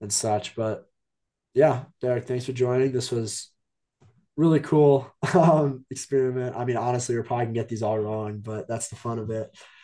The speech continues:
Again, stay tuned for later this month. We'll be doing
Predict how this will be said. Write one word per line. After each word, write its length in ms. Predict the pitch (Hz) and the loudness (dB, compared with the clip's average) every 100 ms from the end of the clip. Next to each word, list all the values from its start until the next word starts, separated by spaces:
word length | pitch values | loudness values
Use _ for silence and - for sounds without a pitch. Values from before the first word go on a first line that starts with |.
| - _ _ _ _ | -20 _ _ _ _
Again, 260 | 160 175 175 | 4 6 6
stay 360 | 175 - 180 175 | 4 8 8 8
tuned 400 | 190 180 180 175 | 4 6 6 4
for 100 | 165 | 2
later 320 | 156 156 151 | 4 2 0
this 200 | 143 151 | -4 -2
month. 360 | 147 156 151 | 0 0 -2
We'll 200 | 139 139 | 0 2
be 120 | 131 127 | 2 -2
doing 480 | 127 135 135 127 | -4 0 -2 -2